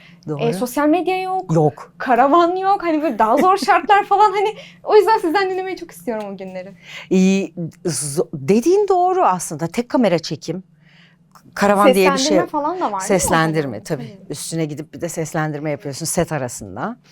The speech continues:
Speaker 1: Oradan çıkıyorsun, oyuna yetişiyorsun. Ya ben şeyi hatırlıyorum mesela Cennet Mahallesi'nde, e,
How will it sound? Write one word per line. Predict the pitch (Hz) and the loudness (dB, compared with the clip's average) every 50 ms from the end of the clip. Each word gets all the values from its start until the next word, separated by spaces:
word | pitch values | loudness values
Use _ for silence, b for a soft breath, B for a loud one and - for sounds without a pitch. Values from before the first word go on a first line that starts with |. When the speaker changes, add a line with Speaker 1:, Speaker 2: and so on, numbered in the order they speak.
| b b b b - | b b b b 0
Speaker 1:
Oradan | 180 196 185 196 185 | 0 2 2 0 -2
çıkıyorsun, | 185 - - 190 185 170 - 185 | -2 -6 -6 -6 -6 -4 -4 -4
oyuna | 151 165 170 170 165 165 | -2 -2 -2 0 -2 -2
yetişiyorsun. | 156 143 - - - - - 87 - - - - 151 196 233 240 _ B B B B B B B B B | -4 -4 -6 -10 -14 -12 -12 -12 -12 -10 -10 -10 -8 -8 -10 -10 _ B B B B B B B B B
Ya | 180 175 160 | 0 2 4
ben | 190 226 277 311 311 214 | 4 2 4 2 2 0
şeyi | 220 - - 254 302 330 | 0 0 0 2 2 2
hatırlıyorum | 320 320 - 302 269 277 247 196 | 0 0 -2 -2 0 0 0 0
mesela | 175 165 - 170 147 151 156 | -2 -4 -4 -2 -4 -2 0
Cennet | 185 214 240 294 359 349 - | 0 0 0 0 -2 -4 -4
Mahallesi'nde, | 277 262 233 190 170 165 180 180 - - - 135 156 156 180 214 - _ _ _ _ _ _ - | -4 -4 -4 -4 -4 -4 -8 -8 -10 -14 -12 -10 -8 -6 -8 -8 -10 _ _ _ _ _ _ -8
e, | - | -6